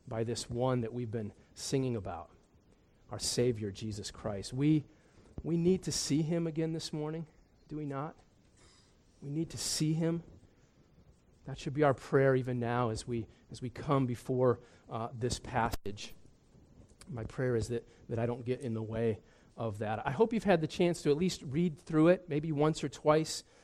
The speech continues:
uh, this week. Very familiar story, even to those outside of the church, right?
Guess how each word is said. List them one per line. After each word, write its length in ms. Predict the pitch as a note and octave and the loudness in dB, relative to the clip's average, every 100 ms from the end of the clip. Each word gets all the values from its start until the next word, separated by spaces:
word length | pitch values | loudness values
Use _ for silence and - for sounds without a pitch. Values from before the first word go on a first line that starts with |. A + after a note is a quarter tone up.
| _ | _
uh, 140 | C#3 D3 | -6 -4
this 280 | C#3+ C#3 D3 | -2 -4 0
week. 200 | D3 C#3 | -2 0
Very 280 | A#2+ D#3 E3 | 6 8 8
familiar 460 | - D#3+ D#3+ D#3+ | 4 4 4 4
story, 480 | C#3+ - C#3+ D3 D3 | -2 -2 6 6 6
even 220 | E3 A3 A#3 | 0 -2 -2
to 100 | D#3+ | 6
those 320 | E3+ F3 - | 8 8 2
outside 540 | C#3 C3 - B2 D#3 | -4 -2 0 2 2
of 100 | D#3 | 2
the 60 | F3 | -2
church, 440 | - F#3 F#3 - | 0 0 0 0
right? 280 | C#3+ D#3 | 2 4